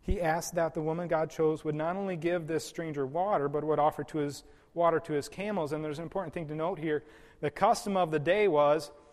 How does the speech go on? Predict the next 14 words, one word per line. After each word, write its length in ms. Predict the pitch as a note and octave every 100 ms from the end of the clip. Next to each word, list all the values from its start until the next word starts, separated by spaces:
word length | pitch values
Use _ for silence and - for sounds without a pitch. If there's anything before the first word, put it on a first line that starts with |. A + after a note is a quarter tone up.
| _
if 160 | D#3 D3
a 60 | D3+
weary 440 | D3 G3 G#3+ F#3+
traveler 540 | - E3+ F#3 F#3 D3+
comes, 640 | C3+ F3+ G3+ D#3 D#3 - - _ _ _ _ _ _ _ _
you 120 | F3 F3
offer 280 | D#3+ F3+
them 180 | D3+ C#3+
water, 320 | C3+ C#3 B2+
but 160 | B2 C3
you 140 | C#3+
are 100 | D3+
not 300 | D3 C#3 A#2
bound 420 | B2+ C#3+ C3 B2+